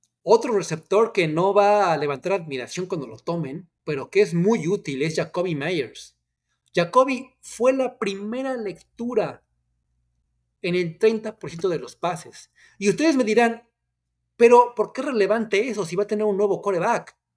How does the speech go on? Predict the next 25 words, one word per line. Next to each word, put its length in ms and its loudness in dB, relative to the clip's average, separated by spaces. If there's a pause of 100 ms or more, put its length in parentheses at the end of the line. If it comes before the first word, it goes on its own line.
(120)
¿No 140 4
empieza 320 -2
de 120 0
cero 260 -2
con 160 -4
él?". 280 -10 (320)
Yo 140 0
diría, 360 2
"Sí, 720 -6 (180)
pero 240 -2
ojo, 400 -4 (720)
que 220 2
la 200 0
oportunidad 1040 -2 (360)
es 240 2
la 120 0
reina 640 -4 (360)
tratándose 480 -4
de 140 -4
corredores". 760 -4 (680)
Si 100 -20
tienes 320 0
a 60 2
un 140 -2
corredor 600 2